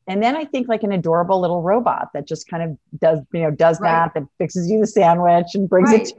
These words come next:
Speaker 1: you. <laughs>
Speaker 2: Or even something in my glasses when I have to go to the grocery store, you know, I
Speaker 1: Well,
Speaker 2: try to
Speaker 1: yeah,
Speaker 2: eat
Speaker 1: I was
Speaker 2: whole foods,
Speaker 1: shopping the right
Speaker 2: plant-based,
Speaker 1: shopping
Speaker 2: right?
Speaker 1: list.
Speaker 2: But if I'm looking at a product, they're like, "No, don't get that one. There's some bad stuff in it."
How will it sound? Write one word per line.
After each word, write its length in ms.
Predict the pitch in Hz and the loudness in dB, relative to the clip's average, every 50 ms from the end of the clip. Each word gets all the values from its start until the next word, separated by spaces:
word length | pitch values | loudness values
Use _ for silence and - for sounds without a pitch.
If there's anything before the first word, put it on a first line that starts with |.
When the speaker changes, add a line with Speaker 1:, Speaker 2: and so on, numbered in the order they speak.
| _ - | _ -6
Speaker 1:
you. 140 | - - - | -6 -6 -6
<laughs> 60 | _ 247 - _ _ - 269 247 - _ - 311 277 | _ -14 -14 _ _ -2 -2 -2 -4 _ -6 -4 -2
Speaker 2:
Or 80 | 254 | -2
even 240 | 247 269 320 311 311 | -2 -2 -2 -4 -4
something 400 | - 302 294 269 - 277 269 262 | -6 -6 -6 -6 -4 -4 -4 -4
in 100 | 269 262 | -2 -2
my 160 | 254 233 220 | -2 -2 -2
glasses 680 | 220 220 226 233 240 254 277 269 - 233 226 208 208 - | -4 -2 0 0 0 0 -2 -4 -6 -6 -6 -6 -6 -8
when 100 | 220 214 | -8 -6
I 120 | 214 220 220 226 220 | -4 -4 -4 -4 -4
have 220 | 220 220 220 220 - | -4 -4 -4 -6 -6
to 60 | 233 | -8
go 160 | 196 214 208 | -8 -8 -8
to 60 | 208 202 | -8 -8
the 80 | 208 | -8
grocery 420 | 202 202 208 214 233 - - 240 226 | -10 -8 -8 -8 -10 -8 -8 -8 -8
store, 680 | - - - 208 202 196 196 190 180 190 202 - - - _ _ _ _ | -8 -8 -10 -8 -6 -6 -6 -6 -6 -8 -10 -12 -16 -20 _ _ _ _
you 120 | - 233 226 | -6 -4 -4
know, 320 | 220 208 202 196 220 220 | -4 -4 -4 -4 -4 -4
I 120 | - 220 - - _ - | -6 -8 -10 -14 _ -8
Speaker 1:
Well, 120 | 175 175 | -4 -2
Speaker 2:
try 80 | 233 240 | 0 2
to 40 | 240 | 2
Speaker 1:
yeah, 80 | 233 202 | 2 0
Speaker 2:
eat 80 | - | -2
Speaker 1:
I 60 | - 185 | -2 -4
was 80 | 196 | -4
Speaker 2:
whole 100 | 233 226 - | -4 -4 -4
foods, 260 | 226 247 233 226 - | -4 -4 -4 -4 -6
Speaker 1:
shopping 100 | - 202 | -6 -6
the 100 | 180 170 | -4 -2
right 200 | - 165 180 - | 0 0 -2 -2
Speaker 2:
plant-based, 100 | 220 214 | -4 -4
Speaker 1:
shopping 340 | 180 175 208 - 202 175 156 | -2 -2 -4 -4 -8 -8 -6
Speaker 2:
right? 120 | 220 208 254 | -6 -6 -6
Speaker 1:
list. 120 | 262 - - _ _ _ _ _ _ _ _ - | -8 -12 -18 _ _ _ _ _ _ _ _ -4
Speaker 2:
But 100 | 240 240 | 0 2
if 160 | 240 240 247 | 2 2 2
I'm 220 | 247 240 247 240 233 | 0 0 0 0 0
looking 320 | 262 285 285 277 262 247 | -2 -2 -2 -2 -2 -2
at 80 | 226 220 | -2 -4
a 20 | |
product, 520 | 220 - 247 240 269 277 247 247 233 - - | -6 -2 0 0 0 0 0 -2 -4 -4 -4
they're 100 | 226 226 | -2 -2
like, 220 | 220 220 220 - | -2 -2 -2 -4
"No, 200 | 262 269 269 269 | -4 -4 -4 -4
don't 200 | 247 269 269 262 | -4 -4 -4 -4
get 160 | 269 240 233 | -4 -4 -4
that 200 | - 220 - - | -4 -4 -4 -4
one. 120 | 170 190 190 | -6 -8 -8
There's 160 | 196 202 202 | -10 -10 -8
some 100 | - 214 | -8 -6
bad 240 | 202 202 196 190 190 | -6 -6 -6 -8 -10
stuff 260 | - - - 175 - | -12 -16 -16 -16 -18
in 140 | - 208 - | -20 -20 -20
it." 80 | - | -20